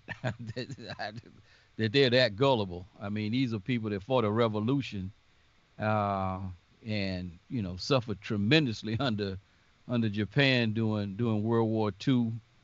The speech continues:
Uh, you know, the, the, the British, the opium, opium wars and, and all. I, I, I mean, I gotta, I, I gotta give them more credit than,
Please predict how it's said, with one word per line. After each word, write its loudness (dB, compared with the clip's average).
Uh, -2
you 2
know, 0
the, -2
the, -4
the 0
British, 4
the -4
opium, 2
opium 2
wars 4
and, -4
and 0
all. 6
I, 4
I, -2
I -4
mean, -2
I 2
gotta, 0
I, 2
I 0
gotta 0
give -2
them 0
more 0
credit 0
than, 0